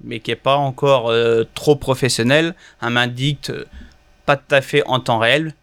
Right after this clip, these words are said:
même si, même si ça me donne des données vraiment assez claires. Mais autrement, on récupère ça sur des pages météo professionnelles où on trouve des sites avec des mesures, et cetera, les modèles, et cetera, pour savoir le temps qu'il va faire.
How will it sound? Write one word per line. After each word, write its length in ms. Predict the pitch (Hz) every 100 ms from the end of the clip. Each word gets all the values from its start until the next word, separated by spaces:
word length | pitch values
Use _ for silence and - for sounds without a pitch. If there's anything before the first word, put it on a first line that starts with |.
| _
même 200 | 131 127
si, 320 | 131 - - - 95 -
même 180 | 135 131
si 140 | 139
ça 100 | 135
me 120 | 127
donne 200 | 123 135
des 140 | 123 123
données 340 | 127 127 127
vraiment 680 | 120 117 123 127 120 117 95 -
assez 300 | 110 - 117
claires. 400 | 143 165 165 - - - - -
Mais 140 | 117 120
autrement, 480 | 123 139 156 151
on 20 | 135
récupère 420 | 143 139 131 123
ça 160 | 160
sur 240 | 151 - 127
des 880 | 123 123 117 117 113 110 110 113 110
pages 240 | 135 139 139
météo 640 | 135 131 131 151 147 127
professionnelles 800 | - 143 147 135 120 131 156 160 - - 123
où 100 | 123
on 120 | 127
trouve 240 | - 113
des 140 | 120 220
sites 340 | - 139 -
avec 240 | 117 120
des 120 | 117 113
mesures, 800 | 113 110 117 131 139 139 135
et 80 | 123
cetera, 800 | - 110 - 117 110 123 127 127
les 160 | 123 117
modèles, 480 | 113 104 117 127
et 60 | 113
cetera, 440 | - - 107 113 120
pour 140 | 113
savoir 220 | 107 123
le 80 | 113
temps 140 | 123
qu'il 120 | 120 117
va 100 | 113
faire. 280 | 110 110